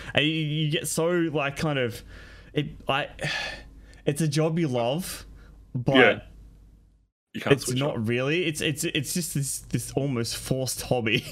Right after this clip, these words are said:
Speaker 1: <laughs>
Speaker 2: <laughs> Yeah, it's, yeah, it's weird, isn't it? Like, and, and that's good. Like, I, I, 'cause I think there's, that just shows, like, work ethic to a degree, but, like, it's gotta be a balance. And I think, um,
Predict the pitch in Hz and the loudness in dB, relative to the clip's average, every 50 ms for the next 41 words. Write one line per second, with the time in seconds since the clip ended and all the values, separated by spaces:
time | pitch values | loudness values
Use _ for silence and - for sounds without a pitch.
0 | - - - - - - - - - - - - - - 320 294 - - 440 427 | -6 -2 -2 -2 -2 -6 -14 -16 -16 -18 -16 -6 6 10 10 10 12 10 8 10
1 | - - 403 - 349 330 - - - 233 - - - - - - 311 - - 220 | 10 6 8 10 8 8 8 8 4 4 4 2 -2 -2 0 0 0 4 8 10
2 | 226 233 233 220 220 220 - - - - - _ _ _ _ - 190 233 202 175 | 12 12 12 12 12 10 8 4 -4 -8 -12 _ _ _ _ 6 10 12 12 12
3 | 170 - - 214 240 190 151 156 165 165 165 135 120 120 135 147 160 156 208 220 | 10 8 6 4 6 6 8 6 4 4 4 4 4 6 6 6 6 6 4 4
4 | - 220 208 240 - 226 302 381 370 - - 160 160 160 165 175 165 165 - 160 | 6 4 4 4 4 6 6 6 6 6 6 6 6 8 8 8 8 8 8 6
5 | 156 - 143 147 143 - - 190 185 196 190 233 240 208 156 147 139 127 127 - | 6 6 4 4 6 6 6 8 8 8 6 4 2 4 4 2 2 2 -2 -10
6 | - _ - 135 147 143 160 165 165 139 - - 117 104 101 104 104 101 98 101 | -12 _ -4 -4 0 0 0 0 0 -2 -2 -2 0 0 0 0 0 0 4 4
7 | 123 127 - 95 - - 104 98 - - - - _ _ _ _ _ _ - - | 4 6 4 2 0 0 -2 -4 -4 -8 -20 -20 _ _ _ _ _ _ 6 8
8 | 131 127 117 98 117 113 104 98 104 107 117 135 123 151 151 151 151 151 165 170 | 8 8 8 8 6 6 6 4 4 4 6 6 8 10 10 8 10 8 6 4
9 | 170 - - 202 180 160 127 123 117 110 107 - - 113 107 101 98 101 110 120 | 2 4 4 4 4 4 4 2 0 -2 -2 -2 -2 0 2 4 4 4 2 2
10 | 131 - - 135 135 131 - 139 127 113 117 123 110 107 101 104 104 107 | 0 0 0 2 2 2 2 2 2 2 2 2 2 2 2 0 0 -2